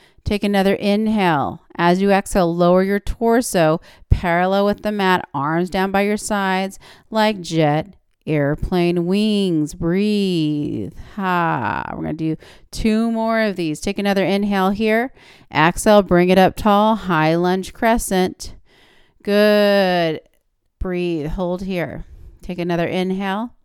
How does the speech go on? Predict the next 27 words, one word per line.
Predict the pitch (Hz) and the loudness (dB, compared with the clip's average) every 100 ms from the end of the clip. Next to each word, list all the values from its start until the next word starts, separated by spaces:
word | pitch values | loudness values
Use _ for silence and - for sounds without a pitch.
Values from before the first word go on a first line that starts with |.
| _ _ _ _ _ - | _ _ _ _ _ -8
Exhale, | 240 254 - - 190 185 202 240 - | -2 -2 -2 -4 0 0 0 -4 -8
torso | - 185 180 190 180 | -2 -2 0 -2 0
parallel | - 180 180 190 | 0 0 -2 0
with | 190 - | -2 -2
the | 175 | -6
mat, | 180 170 185 247 _ _ _ _ _ | -4 -2 -4 -6 _ _ _ _ _
arms | 156 170 190 196 | 0 2 2 0
down | 185 190 | -2 2
by | 185 | 2
your | 196 | 2
sides | 196 220 196 202 214 | -2 -2 0 0 0
like | 170 160 | -4 -2
jet | 180 175 | -2 -2
airplane | - 185 185 196 190 190 | 0 -2 0 -2 -2 -2
wings. | 190 190 214 240 240 - _ _ _ _ _ | -2 -2 -2 -4 -8 -14 _ _ _ _ _
Then | 180 170 - | 0 0 2
inhale, | 180 190 208 214 208 208 - | 2 2 2 0 -2 -4 -4
bring | 165 165 170 | -2 0 0
it | 175 | 0
up | 180 - - | -2 -2 -6
tall. | - 185 160 - - 170 - - - _ _ _ _ _ _ _ | -4 -2 -2 -6 -12 -20 -20 -20 -20 _ _ _ _ _ _ _
Exhale, | 139 160 - - 208 202 | -4 -4 -4 -2 0 0
torso | - 202 190 - 196 180 | -2 0 0 2 0 2
parallel | - 208 196 196 202 196 | 0 0 -2 0 2 2
with | 190 | 0
the | 190 | -2
mat. | 190 185 196 240 226 | -2 0 0 -4 -10